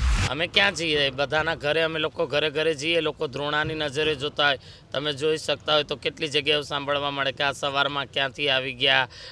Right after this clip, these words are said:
આ લોકો નીકળી પડ્યા છે, આ નવરા પડી ગયા છે, આમ તેમ.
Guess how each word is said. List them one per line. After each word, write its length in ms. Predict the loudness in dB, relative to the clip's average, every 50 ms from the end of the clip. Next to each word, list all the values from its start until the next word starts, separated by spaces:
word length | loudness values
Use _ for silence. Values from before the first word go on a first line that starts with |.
| -10 -4 -2
આ 100 | 0 2
લોકો 300 | 0 0 -2 -2 -4 -4
નીકળી 380 | -4 -4 -6 -4 -2 -2 -2
પડ્યા 360 | -2 -2 0 0 2 2 2 0
છે, 160 | 0 0 0
આ 100 | 0 0
નવરા 360 | 0 0 0 2 4 4 4
પડી 280 | 2 0 -2 -2 -2 -2
ગયા 260 | 0 2 2 2 2
છે, 180 | 0 -2 0
આમ 300 | 2 2 2 2 0 -2
તેમ. 200 | -4 -4 -2 -2